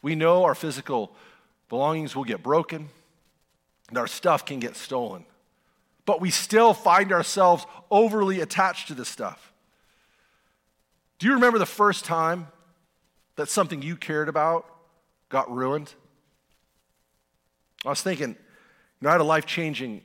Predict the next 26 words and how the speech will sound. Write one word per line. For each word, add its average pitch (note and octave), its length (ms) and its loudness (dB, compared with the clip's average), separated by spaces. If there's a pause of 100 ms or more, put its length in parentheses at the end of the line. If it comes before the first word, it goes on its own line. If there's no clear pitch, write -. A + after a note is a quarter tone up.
experience C#3 640 -6
regarding C#3 380 0
this A#2 160 -10
issue C3 320 -8
right D3 180 2
after C#3+ 220 0
I B2 40 -4
moved B2 220 -6
to A#2+ 120 -6
Atlanta. A2 360 -6 (1300)
And E3 100 4
I F3+ 60 8
lived G#3+ 340 6
in G3 120 -2
this E3+ 180 -4
apartment G#3 420 2
building F3 340 2
that D3 120 -4
threw G#3 480 -2
an E3 100 0
annual F3+ 460 0
Halloween G3+ 500 2
party C#3+ 300 0
for D3 140 -8
the D3 80 -6
neighborhood. D3+ 440 0